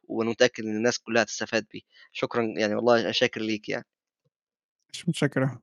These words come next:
Speaker 2: الله يكرمك والله. شكرًا على الكلمتين اللطاف، تحفيز وكده. طيب،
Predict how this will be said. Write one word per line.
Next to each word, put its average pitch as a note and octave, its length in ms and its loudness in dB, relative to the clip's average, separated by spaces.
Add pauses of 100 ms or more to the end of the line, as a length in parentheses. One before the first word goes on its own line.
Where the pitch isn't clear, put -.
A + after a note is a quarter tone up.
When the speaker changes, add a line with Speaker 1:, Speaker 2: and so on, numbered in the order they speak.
(100)
Speaker 2:
الله C3 120 0
يكرمك C3+ 420 -4
والله. C#3+ 140 -8 (180)
شكرًا C3+ 400 4
على B2 140 2
الكلمتين C3+ 840 -2
اللطاف، C#3 500 2 (140)
تحفيز C#3 400 4
وكده. C3+ 220 0 (1600)
طيب، - 200 -6